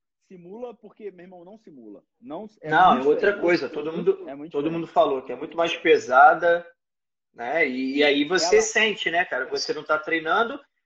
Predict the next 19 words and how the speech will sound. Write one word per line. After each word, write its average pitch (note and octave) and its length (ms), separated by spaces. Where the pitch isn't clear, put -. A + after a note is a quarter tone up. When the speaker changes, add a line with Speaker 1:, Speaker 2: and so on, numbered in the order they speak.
Speaker 2:
e D3+ 60
aí E3 60
você G#3 300
junta D#3+ 480
a E3+ 120
falta - 360
de G#3 100
adaptação F#3+ 540
àquele, G3 480
àquele F3+ 300
elemento, F3+ 540
o D#3+ 100
que - 120
eu G#3 80
acredito G#3 520
também, F3 420
é, C#3+ 880
o, D3+ 80
o, - 60